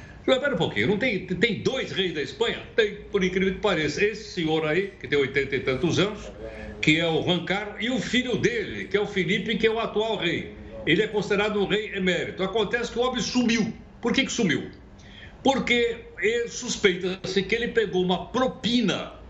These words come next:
lá na Arábia Saudita pra construir lá um trem de alta velocidade, e essa propina foi de mais ou menos cem milhões de dólares.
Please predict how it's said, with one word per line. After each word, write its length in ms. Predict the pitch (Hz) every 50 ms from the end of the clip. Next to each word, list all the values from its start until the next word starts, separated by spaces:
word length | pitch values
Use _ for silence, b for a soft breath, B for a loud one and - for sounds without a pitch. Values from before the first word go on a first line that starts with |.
| - - -
lá 220 | - - 185 185
na 140 | 175 175 160
Arábia 260 | 143 139 131 139 135
Saudita 460 | - 170 160 123 107 165 185 180 190
pra 140 | - - 135
construir 400 | - 151 156 147 147 127 127 120
lá 120 | 117 120 120
um 120 | 120 117
trem 200 | 131 127 120 113
de 80 | 98 117
alta 240 | 113 113 - 127
velocidade, 680 | 98 110 110 107 92 - 110 147 185 - 135 - - - - B B B B B B B B B
e 120 | B 156 190
essa 180 | 190 - 226
propina 460 | - - 220 - - 208 233 226 226 -
foi 180 | - 220 226
de 80 | 202 208
mais 300 | 185 220 233 233 196 185
ou 100 | 214 185
menos 320 | 202 220 226 220 190 -
cem 340 | - - 190 233 247 233 226
milhões 800 | 214 208 196 196 202 220 208 175 185 220 240 240 240 190 139 131
de 100 | 185 175
dólares. 680 | - 160 170 143 113 95 85 - - - - - -